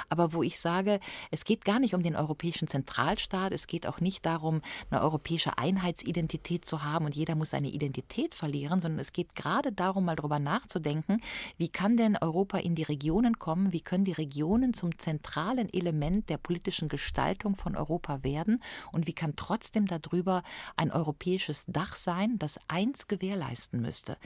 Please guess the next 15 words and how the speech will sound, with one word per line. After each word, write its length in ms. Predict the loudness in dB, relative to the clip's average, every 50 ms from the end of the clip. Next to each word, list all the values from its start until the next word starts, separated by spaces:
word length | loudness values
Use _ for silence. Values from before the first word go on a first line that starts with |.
| -18 -18 -16 -6
dass 180 | -4 -4 -4 -2
die 120 | -2 -4
Bürger 560 | -4 0 0 2 2 2 2 2 2 0 2
unter 220 | 0 0 -2 -2 -4
diesem 260 | -2 -2 -2 -2 0
europäischen 720 | 0 0 -2 -2 -4 -4 -2 -2 -2 -2 -2 -2 -4 -4 -6 -10 _ -14 -14 -6
Dach 360 | 0 2 2 2 0 -2 -10 -8 _
gleich 340 | -2 0 0 0 -2 -2 -2
sind 220 | -2 0 -2 -2
vor 140 | -2 -4 -4
dem 140 | -2 -2 -2
Recht. 380 | -2 -4 -8 -8 -12 -18 -20 -18 -16 -14 -12 -10 -12 -6 -6
Ich 140 | -6 -2 2
gebe 220 | 2 4 6 6
mal 180 | 6 6 6